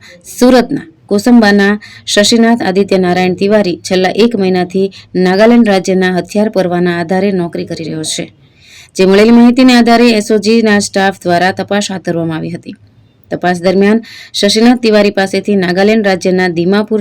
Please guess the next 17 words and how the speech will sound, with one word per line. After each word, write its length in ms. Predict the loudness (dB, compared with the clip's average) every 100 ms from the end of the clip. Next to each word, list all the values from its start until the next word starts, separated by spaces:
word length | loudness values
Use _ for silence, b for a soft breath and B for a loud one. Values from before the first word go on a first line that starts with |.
| -4
જિલ્લા 280 | -2 -2 -4 B B B -2
મેજિસ્ટ્રેટ 440 | 0 0 0 -2 0
દ્વારા 260 | 2 2 0
જારી 220 | -2 -2 -2
કરાયેલ 260 | -2 0 -2
હથિયાર 320 | -4 -4 -4 -8 b _ 0
પરવાનો 380 | 2 2 2 0
હોવાનું 340 | 0 0 -2 -4
જણાયું 340 | -6 -6 -8 -10
હતું. 180 | -16 -20 _ B B B -2
પોલીસે 320 | 2 4 4 2
તેની 180 | 2 0
પાસેથી 360 | -2 -4 -2 0
બાર 180 | 0 0
બોરની 420 | 0 0 2 0 -2
સિંગલ 300 | -2 2 2 2
બેરલ 320 | 2 2